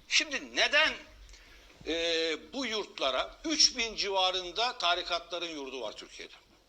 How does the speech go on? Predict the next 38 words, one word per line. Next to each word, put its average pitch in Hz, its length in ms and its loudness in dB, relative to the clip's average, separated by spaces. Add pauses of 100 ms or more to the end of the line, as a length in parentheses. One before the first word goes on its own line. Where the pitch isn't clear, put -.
Üç - 220 4
bin 120 100 -10
civarında. - 380 -10 (680)
Bakın - 320 0
bunlara 285 420 2
ne 277 100 4
yaptılar 143 460 2
onu 175 160 -2
söyleyeyim 98 360 0
size - 280 -2
bir - 60 -20
de. - 40 -18 (160)
İşin 202 220 4
ilginci 196 480 4
bu. 147 120 -6 (680)
İki 269 300 2
bin 277 120 2
on 262 180 2
yedi 226 340 0
ve 175 120 0
iki 196 300 -2
bin 196 80 -6
yirmi 202 400 -2
birde 214 240 -4
yönetmelik 240 680 -2
değiştirdiler. - 600 -4 (640)
Bu 226 80 -4
yönetmelik 277 600 0
değişikliğiyle 196 840 2 (600)
bu 302 140 -2
yurtlara 262 600 0
giden 180 340 0
çocuklara 165 640 -2
aylık 226 480 0
bin 269 220 0
lira 247 280 0
burs 269 280 2
veriyorlar. 117 440 -6